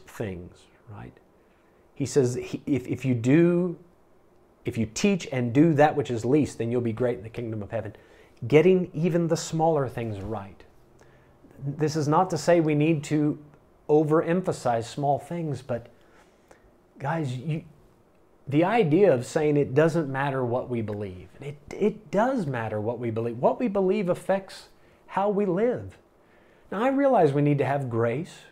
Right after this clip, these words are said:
with people. I realize that there are some gray areas, right, where the scripture is not clear on something, and, and we, we need to be gracious in those times. But there are some things that are just clear.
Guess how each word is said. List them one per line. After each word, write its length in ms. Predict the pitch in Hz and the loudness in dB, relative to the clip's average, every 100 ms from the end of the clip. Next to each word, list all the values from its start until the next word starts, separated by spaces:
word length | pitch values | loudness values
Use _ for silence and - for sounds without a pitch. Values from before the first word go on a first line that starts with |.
| _ | _
with 180 | 131 123 | -8 -4
people. 340 | 117 110 156 - | -4 -4 -6 -2
I 80 | |
realize 560 | 214 233 202 139 127 113 | 0 4 4 4 2 -2
that 260 | 131 123 - _ _ _ _ - | -2 -4 -8 _ _ _ _ 4
there 260 | 143 156 | 8 8
are 160 | 170 156 | 8 2
some 260 | 143 156 139 | 0 -2 -2
gray 380 | 123 135 139 | 0 0 0
areas, 600 | 139 127 127 135 104 - - _ _ - | 0 0 2 2 -2 -6 -18 _ _ -8
right, 240 | 120 175 | -4 -2
where 140 | 208 151 | 4 6
the 100 | 139 | 6
scripture 400 | - 143 - 156 | 2 -2 2 0
is 100 | 127 | 2
not 360 | 131 160 170 | 2 0 -2
clear 240 | - 139 120 | -2 2 2
on 120 | 113 | 0
something, 400 | - 131 - 240 | -6 -8 -6 -6
and, 200 | 233 226 | -4 -4
and 160 | 226 220 | -2 0
we, 160 | 233 208 | 0 -2
we 220 | 156 226 | -2 0
need 240 | 220 240 | 2 0
to 60 | 214 | 0
be 120 | 202 | -2
gracious 560 | 156 143 135 - 113 - | 0 0 0 -2 -8 -6
in 120 | 110 | -6
those 220 | 107 104 | -6 -8
times. 460 | - 110 139 - _ _ _ _ _ _ _ | -8 -10 -10 -14 _ _ _ _ _ _ _
But 160 | - 120 | -14 -4
there 160 | 143 139 | 0 2
are 120 | 135 | 0
some 280 | - 127 113 | 0 -6 -6
things 240 | 120 113 | -6 -4
that 100 | 113 | -2
are 80 | 113 | -2
just 240 | 113 110 | -4 -8
clear. 400 | - 117 104 104 | -10 -12 -12 -18